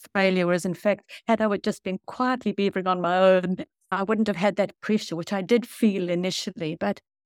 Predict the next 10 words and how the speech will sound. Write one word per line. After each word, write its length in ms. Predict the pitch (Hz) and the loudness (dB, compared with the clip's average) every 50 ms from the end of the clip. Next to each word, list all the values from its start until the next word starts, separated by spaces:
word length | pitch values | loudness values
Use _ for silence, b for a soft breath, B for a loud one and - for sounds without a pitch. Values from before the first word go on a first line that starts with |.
| _ | _
overall, 560 | - 277 302 311 311 320 294 269 269 262 254 233 | 4 4 4 6 6 4 4 6 6 4 4 2
it's 200 | - - - - | 0 -2 -8 0
been 180 | - 254 247 233 | 2 4 6 6
an 140 | 233 220 | 6 6
amazing 560 | 220 214 214 220 233 247 269 254 - 226 214 185 | 6 8 8 8 6 6 4 2 2 0 0 0
journey. 360 | - 190 185 180 170 170 160 | 0 -4 -4 -4 -2 -4 -4
I 60 | 170 185 | -4 -6
feel 240 | - - - 214 196 | -8 -6 -6 -6 -6
incredibly 840 | 190 190 - - - - 254 247 226 254 220 - - 208 185 175 - _ | -6 -10 -10 -12 -2 0 0 2 2 2 0 0 -6 -8 -8 -8 -12 _
privileged 680 | - 208 196 196 196 185 185 175 - - - - - - | -4 -4 -4 -2 -2 -4 -4 -4 -6 -14 -14 -16 -18 -18